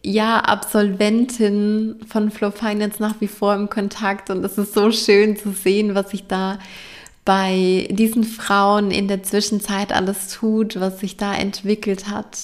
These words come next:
Das ist so, das ist so besonders, das ist so wundervoll und ich bin so dankbar dafür, ja.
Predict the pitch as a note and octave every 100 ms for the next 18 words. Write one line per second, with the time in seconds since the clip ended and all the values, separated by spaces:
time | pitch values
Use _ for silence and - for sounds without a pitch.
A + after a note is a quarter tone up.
0 | - G#3+ G#3+ G3+ - - G3 G3 G3 G3
1 | _ _ - - C#4 A#3+ B3+ A3 G#3+ G3+
2 | G3+ - G3 - - F#3+ F#3+ G#3 G3 F#3+
3 | F#3+ F#3 F#3+ F#3+ G3+ - F#3+ G3+ - F#3+
4 | F#3+ F#3 G3 G3 G3+ G3+ - G3+ G3+